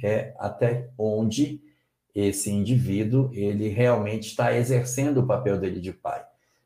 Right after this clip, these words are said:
Se ele estiver exercendo o papel dele de pai, e eu não tô falando de riqueza nem pobreza, isso não, não tá na jogada. Ele pode ser pobre, pode ser rico, isso não interessa. Interessa a ele ter a, a doação do aspecto emocional, do sentido de paternidade, do,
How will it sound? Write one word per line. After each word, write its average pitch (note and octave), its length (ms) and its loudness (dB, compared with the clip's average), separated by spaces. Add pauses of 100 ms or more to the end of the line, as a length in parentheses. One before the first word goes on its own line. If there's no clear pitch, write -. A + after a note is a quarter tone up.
(100)
Se - 340 -8
ele - 140 2
estiver C3+ 360 6
exercendo A#2 500 4
o - 20 -4
papel G2+ 340 0
dele F#2+ 220 -2
de F2+ 120 -6
pai, F2 440 -6 (380)
e F#2+ 80 -2
eu G#2+ 100 6
não G#2+ 140 -2
tô A2 120 0
falando G#2+ 340 2
de G#2 80 2
riqueza A2+ 480 0
nem A#2 180 0
pobreza, G2+ 680 0 (260)
isso - 200 -18
não, G2+ 200 -4 (120)
não G#2 300 -8
tá A2 180 -2
na A#2 120 -2
jogada. F2+ 600 -2 (680)
Ele E2+ 180 -6
pode G2+ 280 2
ser - 180 -2
pobre, A2+ 240 4
pode G#2+ 180 4
ser F2+ 160 -2
rico, B2 240 4
isso B2 120 -4
não A2+ 60 0
interessa. A2 480 2
Interessa A#2+ 500 4
a A#2 60 6
ele B2 360 4
ter B2 460 4 (320)
a, G2 560 -2
a F2+ 40 -2
doação B2 800 4
do B2+ 140 4
aspecto G#2+ 480 2
emocional, G2+ 840 -2
do F#2+ 80 -8
sentido F#2+ 540 -8
de E2+ 160 -14
paternidade, F2+ 1120 -6
do, F2+ 220 -12